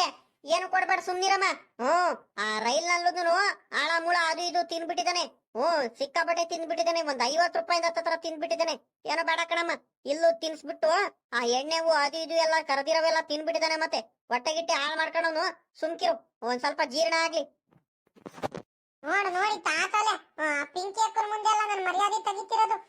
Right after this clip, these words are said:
Speaker 2: ಸುಮ್ಕಿರ್ ತಾತ, ಹ್ಮ್, ನಾನ್ ಏನು ತಿಂದಿಲ್ಲ. ಈ ಹುಡುಗಿ ಎತ್ಲಾಗ್ ಹೋದ್ಲು? ಆ? ಆ, ಮಣಿ, ಬಾರಮ್ಮ ಇಲ್ಲಿ ಗೀತಮ್ಮ. ಅಕ್ಕಮ್ಮ, ಕರ್ದೇನಮ್ಮ ನನಗೆ?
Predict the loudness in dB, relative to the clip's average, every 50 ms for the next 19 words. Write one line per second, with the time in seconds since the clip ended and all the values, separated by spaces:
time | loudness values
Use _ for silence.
0 | _ _ _ _ _ -8 -8 -6 -6 -6 -6 -2 0 0 0 2 0 0 -2 -2
1 | -6 -14 _ -8 -4 -2 -2 -2 0 0 0 0 0 0 0 0 0 0 -2 -4
2 | -4 -6 -4 -2 0 2 2 2 2 0 -4 -10 _ _ _ _ _ _ _ -20
3 | -20 _ _ -20 -20 _ _ _ _ _ _ _ _ -4 -4 -2 -4 -4 -4 -2
4 | -2 -2 0 0 -2 0 0 0 0 2 2 0 -2 -2 -8 _ _ -2 -2 -2
5 | -2 -4 -6 -12 _ _ _ _ -2 0 2 2 2 2 2 2 2 2 2 2
6 | 0 -2 -4 -12 _ _ _ _ _ _ _ _ _ -2 0 0 0 0 0 0
7 | 0 0 -2 -4 -6 -4 -2 -2 0 0 0 0 0 -4 -8 -18 _ _ _ _
8 | _ _ _ _ -20 -20 -20 _ _ _ _ _ _ _ _ _ _ _ _ _
9 | _ _ _ _ _ _ _ _ _ _ _ _ _ -4 -2 0 0 0 -2 -2
10 | -6 _ _ _ -2 -2 0 0 0 0 0 0 -2 -2 -2 -2 0 0 0 0